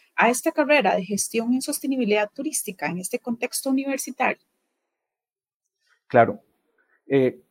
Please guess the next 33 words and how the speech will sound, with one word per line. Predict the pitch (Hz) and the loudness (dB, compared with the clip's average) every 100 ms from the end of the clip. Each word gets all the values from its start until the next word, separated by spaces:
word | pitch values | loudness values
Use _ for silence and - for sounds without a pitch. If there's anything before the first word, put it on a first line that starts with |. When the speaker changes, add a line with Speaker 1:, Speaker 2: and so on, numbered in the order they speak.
| _ - | _ 2
Speaker 2:
casualmente, | 135 160 165 190 190 190 202 - _ | 4 8 6 6 0 0 -2 -4 _
siempre | - - 151 170 170 190 | -20 -2 0 0 -2 -6
que | 156 | -4
se | - 127 | 0 4
habla | 127 147 175 160 | 4 4 2 0
de | 110 | -2
que | - 107 | -6 -8
una | 135 | -6
persona | - 135 120 160 127 - _ _ _ | -4 -6 -4 -4 -2 -6 _ _ _
estudia | 117 - 131 147 165 | -14 -8 -4 -2 -2
turismo, | 160 147 127 117 127 _ _ _ _ _ _ _ _ _ _ - | -2 -2 -2 -4 -8 _ _ _ _ _ _ _ _ _ _ -4
la | 131 127 127 | 0 2 0
primera | - 117 123 143 175 175 | 0 -4 -2 2 2 2
co-, | 175 - - | -2 -14 -8
eh, | 123 113 | -6 -6
concepción | - 117 113 - 143 156 | -6 -8 -8 -4 -2 -2
errónea | 147 139 143 156 170 - | -2 -2 0 -2 -6 -8
que | 110 | -12
se | 107 107 | -12 -12
tiene | - 131 139 110 | -4 -4 -4 -6
es | 120 131 147 - _ _ | -4 -4 -6 -14 _ _
que | - 113 | -8 -6
se | 113 | -6
estudia | - 127 135 147 | -8 -6 -4 -4
para | - 98 92 | -6 -8 -4
ser | 127 127 | -6 -6
guía, | 113 120 120 82 _ _ _ _ _ _ _ - | -10 -4 -4 -4 _ _ _ _ _ _ _ -6
y | 120 | 0
eso | 123 123 156 | 0 0 -4
no | 123 117 113 | -4 -4 -4
es | 107 110 | -4 -6
así. | - 180 - _ _ _ _ _ _ _ _ _ - | -6 -6 -6 _ _ _ _ _ _ _ _ _ -6
Eh, | 131 123 123 | 0 0 0